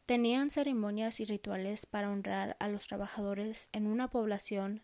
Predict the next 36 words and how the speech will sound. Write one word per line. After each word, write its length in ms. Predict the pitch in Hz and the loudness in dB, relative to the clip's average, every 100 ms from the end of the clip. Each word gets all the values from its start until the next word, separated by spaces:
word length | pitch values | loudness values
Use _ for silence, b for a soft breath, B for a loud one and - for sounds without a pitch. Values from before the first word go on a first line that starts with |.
| - | -2
donde 220 | 220 214 | 0 2
el 60 | 208 | 2
noventa 420 | 190 208 220 262 | 0 0 -2 -4
por 160 | 247 | -4
ciento 260 | 233 214 233 | -4 -4 -2
de 100 | 220 | -4
las 140 | 214 | -4
personas 560 | - 202 202 202 220 - | -6 -8 -6 -4 -4 -4
estaban 480 | 202 - 208 202 220 | -6 -6 -6 -2 0
involucrados 760 | 208 185 185 - 190 185 202 208 | 0 -2 -4 -6 -6 -4 -6 -4
en 80 | 190 | -4
la 80 | |
agricultura. 720 | 180 180 175 185 175 185 190 - _ B B B B B B - | -4 -6 -8 -8 -6 -6 -6 -12 _ B B B B B B 4
El 120 | 233 | 6
maíz, 560 | 220 208 247 285 - b b b | 8 6 6 4 2 b b b
cual 200 | - 220 | 4 6
era 240 | 220 220 233 | 8 6 4
un 140 | 233 | 4
elemento 480 | 233 220 208 208 220 | 4 2 2 2 2
muy 160 | 220 240 | 4 2
importante 560 | 254 262 - 214 220 | 2 0 0 -2 0
en 80 | 220 | 0
la 80 | 202 | 0
dieta 260 | 196 220 | -2 -2
de 80 | 214 | 0
los 160 | 202 196 | -2 -2
maya, 460 | 185 180 180 196 B B B B B _ | -2 -2 -2 -4 B B B B B _
era 200 | 220 233 | 2 2
caracterizado 1000 | - 226 214 - 202 196 208 208 220 233 - | 2 0 0 0 -2 -2 0 0 -2 -4 -2
como 260 | 214 214 | 2 4
un 160 | 226 226 | 2 2
dios 340 | 202 202 - | 0 0 -2
que 80 | - | -4
se 140 | - | -4
llamaba 500 | 208 185 180 185 190 | -2 -2 -4 -4 -4
Yum 240 | 190 190 | -4 -4